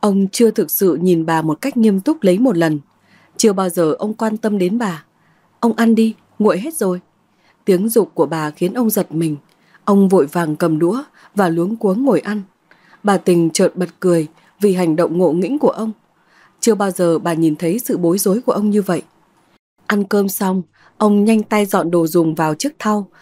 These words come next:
rồi mang ra nhà vệ sinh rửa bát. Nhìn theo cái dáng ông vội vội vàng vàng mà ngượng nghịu, mang đồ ăn đi ra cửa,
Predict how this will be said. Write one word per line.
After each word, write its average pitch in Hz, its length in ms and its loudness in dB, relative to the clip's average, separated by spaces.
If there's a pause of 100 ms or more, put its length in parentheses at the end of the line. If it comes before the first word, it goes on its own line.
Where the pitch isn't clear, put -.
(160)
rồi 196 160 4
mang 240 240 -4
ra 240 100 -4
nhà 208 200 -2
vệ 165 180 -2
sinh 233 240 -2
rửa 185 160 0
bát. 233 240 -6 (720)
Nhìn 175 240 4
theo 196 220 -2
cái 202 140 -6
dáng 190 280 -4
ông 214 220 0
vội 190 180 2
vội 170 200 2
vàng 160 260 -2
vàng 165 240 -4 (380)
mà 190 180 0
ngượng 170 280 -2
nghịu, 190 180 0 (380)
mang 220 220 2
đồ 190 120 0
ăn 202 300 -4
đi 202 80 -4
ra 196 180 -6
cửa, 175 320 -2